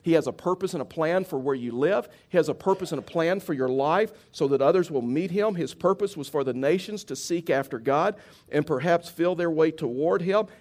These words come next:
and find Him, though He is not far away from, not far away from any of us. That's a huge statement that God, listen,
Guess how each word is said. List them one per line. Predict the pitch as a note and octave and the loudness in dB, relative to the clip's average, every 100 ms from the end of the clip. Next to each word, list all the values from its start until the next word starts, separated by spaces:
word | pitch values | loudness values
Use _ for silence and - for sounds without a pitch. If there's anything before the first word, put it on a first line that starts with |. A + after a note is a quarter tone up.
| _ | _
and | - B2+ | -2 -2
find | - D3 F3 F#3 | 2 2 2 2
Him, | F#3 G3+ G3+ - _ - | 0 0 -2 -10 _ 4
though | D#3 | 6
He | D3+ D#3+ | 6 2
is | C#3 | 0
not | C#3+ D3 F#3 F#3 | 0 0 0 0
far | - E3+ G3 - | 2 4 4 4
away | E3 D#3 D#3+ F3+ | 2 4 4 2
from, | - F#3 F#3 - _ _ _ _ _ _ _ | 0 -2 -2 -10 _ _ _ _ _ _ _
not | F#3+ | 2
far | G3+ F#3 F#3+ | 4 6 8
away | F#3+ G3+ | 8 4
from | G3+ G3+ | 2 0
any | G#3 C4+ | 0 0
of | F#3 G2+ | 0 -2
us. | - - _ _ _ _ | -10 -20 _ _ _ _
That's | D#3+ G#3 | 0 0
a | A#3 | -2
huge | - A3 G#3 | -4 -6 -8
statement | - G3 A#3 F3 | 2 4 4 2
that | D#3 B2+ | -4 -2
God, | C#3+ D#3+ A3 - | 2 4 4 4
listen, | A3 A3+ | 0 -2